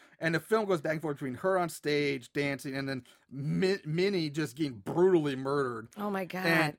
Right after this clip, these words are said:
Speaker 1: she finally drops dead and the kni-, with the knife sticking out of her mouth.
Speaker 2: Oh, man, yeah. So he, like, stabs her over and over again. You see this blood spray. And
Speaker 1: Oh,
Speaker 2: it's,
Speaker 1: it's
Speaker 2: I think
Speaker 1: spraying
Speaker 2: it's
Speaker 1: everywhere.
Speaker 2: really well, it's really well done. Like, this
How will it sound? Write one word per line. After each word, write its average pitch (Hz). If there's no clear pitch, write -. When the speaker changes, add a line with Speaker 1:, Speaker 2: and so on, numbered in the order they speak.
Speaker 1:
she 196
finally 208
drops 165
dead 147
and 156
the 147
kni-, 156
with 165
the 151
knife 160
sticking 196
out 175
of 160
her 147
mouth. 131
Speaker 2:
Oh, 262
man, 247
yeah. 226
So 220
he, 247
like, 240
stabs 262
her 254
over 269
and 254
over 233
again. 175
You 170
see 202
this 180
blood 185
spray. 139
And 220
Speaker 1:
Oh, 262
Speaker 2:
it's, 294
Speaker 1:
it's -
Speaker 2:
I -
think 165
Speaker 1:
spraying 151
Speaker 2:
it's 123
Speaker 1:
everywhere. 123
Speaker 2:
really 294
well, 202
it's -
really 285
well 233
done. 202
Like, 175
this -